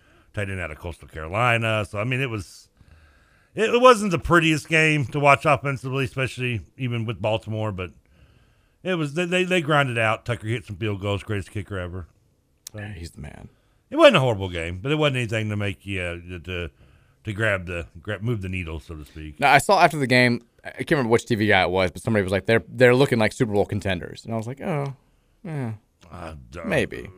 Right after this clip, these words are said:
Speaker 1: I mean, I don't know what game they were watching. I mean,
Speaker 2: I was like, "Yeah." I mean, they've won three in a row. I still, it's hard for me. I, as much as I would love to see, I'd, I'd love to see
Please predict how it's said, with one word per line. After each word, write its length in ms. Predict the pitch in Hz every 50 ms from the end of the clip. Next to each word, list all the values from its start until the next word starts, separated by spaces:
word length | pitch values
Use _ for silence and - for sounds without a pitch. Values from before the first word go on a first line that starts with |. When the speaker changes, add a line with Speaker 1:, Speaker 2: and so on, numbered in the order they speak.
| 92 87
Speaker 1:
I 40 |
mean, 180 | 87 87 85 80
I 40 | 80
don't 120 | 85 87
know 80 | 87 87
what 240 | 87 82 82 85 78
game 200 | 87 90 87 85
they 60 | 82
were 140 | 76 73 73
watching. 640 | 71 69 78 95 113 - - - 73 76 85 90 95
I 40 | 82
mean, 140 | 80 80
Speaker 2:
I 60 | 135 139
was 120 | 139 139
like, 180 | 135 127 - 165
"Yeah." 260 | 165 160 147 147 143
I 60 | -
mean, 160 | 143 143 143 139
they've 140 | 156 151
won 160 | 139 170 165 147
three 220 | - 139 147 147
in 80 | 131 120
a 20 |
row. 400 | 113 107 101 98 95 95 92 90 - _ _ _ _ _ _ -
I 80 | 113
still, 260 | 120 - - 151 143
it's 200 | 147 - 147 -
hard 220 | - 143 160 165 156
for 100 | - 147
me. 180 | 139 135 131 113 - _ _ _ _ _ _ _
I, 120 | - 131 -
as 140 | - 151 127
much 160 | 143 170 170
as 80 | - -
I 60 | 147
would 120 | 135 127 120
love 280 | 107 117 120 123 113
to 80 | 120 117
see, 160 | - 120 117
I'd, 120 | 120 127 -
I'd 160 | 120 147 147
love 100 | 160 165
to 60 | 151 131
see 240 | - 135 123 104